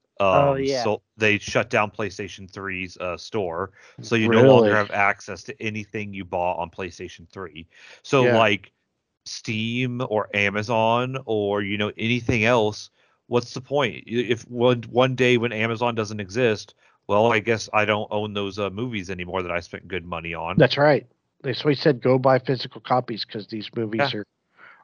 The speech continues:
Speaker 3: are gone."
Speaker 1: That's
Speaker 3: Like,
Speaker 1: one
Speaker 3: I
Speaker 1: thing
Speaker 3: mean
Speaker 1: that I quit do-, I've quit buying physical copies because I was like, "Oh, I'll just stream it." But then it kinda hit me. Um, it's like, what happens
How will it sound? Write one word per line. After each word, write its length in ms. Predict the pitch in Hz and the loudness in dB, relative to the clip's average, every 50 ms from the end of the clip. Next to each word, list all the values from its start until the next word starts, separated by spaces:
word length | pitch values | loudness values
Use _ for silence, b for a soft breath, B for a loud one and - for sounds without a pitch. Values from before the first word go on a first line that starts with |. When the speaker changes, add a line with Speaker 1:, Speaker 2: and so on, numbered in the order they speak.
| b - | b -2
Speaker 3:
are 80 | - 113 | -2 2
gone." 420 | 101 117 117 120 123 107 87 80 _ _ _ _ _ _ _ _ _ _ _ _ _ _ _ _ _ _ _ _ _ _ _ - | 4 6 6 6 6 4 0 -6 _ _ _ _ _ _ _ _ _ _ _ _ _ _ _ _ _ _ _ _ _ _ _ 4
Speaker 1:
That's 200 | 123 127 120 - | 4 4 6 6
Speaker 3:
Like, 60 | 147 | 4
Speaker 1:
one 140 | 147 147 151 | 4 6 6
Speaker 3:
I 40 | |
Speaker 1:
thing 260 | 165 160 160 165 131 131 | 6 6 6 4 2 0
Speaker 3:
mean 100 | 127 123 | 0 0
Speaker 1:
that 160 | 131 120 - - | 0 2 2 2
I 140 | 117 131 | 2 2
quit 340 | 131 - - - 135 - 92 95 | 2 0 -2 -4 -4 -4 -4 -6
do-, 140 | 107 107 | -6 -2
I've 240 | 101 120 131 117 - | 0 0 0 -2 -4
quit 300 | - - - 151 156 120 | -10 -6 -4 -4 -4 -2
buying 300 | 113 120 117 127 127 113 | -2 -2 -2 -2 -2 -6
physical 340 | - - 110 98 107 101 98 | -10 -14 -14 -14 -12 -12 -12
copies 640 | - - 95 92 104 - - 82 82 85 85 - _ b b b b b b b b - | -8 -6 -4 -4 -6 -6 -8 -12 -14 -14 -14 -16 _ b b b b b b b b -10
because 300 | 117 110 - 123 110 107 | -8 -4 -2 0 2 2
I 100 | 107 107 | 4 2
was 120 | 104 101 | 2 2
like, 140 | 113 110 104 - | 0 -2 -2 -2
"Oh, 160 | - 151 139 123 | -2 2 4 6
I'll 180 | 117 120 127 | 6 6 4
just 200 | 123 123 113 - | 2 -4 -10 -10
stream 420 | - - - - 110 117 117 107 95 | -12 -12 -8 -4 -4 -4 -4 -4 -6
it." 100 | 92 92 | -6 -6
But 140 | 110 110 | -6 -4
then 120 | 113 127 123 | -4 -4 -4
it 80 | 117 | -4
kinda 240 | - 135 131 127 110 | -4 -2 -2 -2 -2
hit 200 | 98 117 143 - | -2 -4 -4 -4
me. 280 | 110 101 98 101 104 104 b b b b b b b _ _ _ - | -6 -6 -6 -8 -8 -12 b b b b b b b _ _ _ 0
Um, 220 | 120 113 110 104 | 2 2 2 2
it's 100 | 110 - | 0 -2
like, 120 | 120 107 | -2 -2
what 180 | 104 117 135 123 | 0 0 0 2
happens 440 | 131 135 131 135 143 131 123 117 | 2 0 -2 -2 -6 -10 -10 -12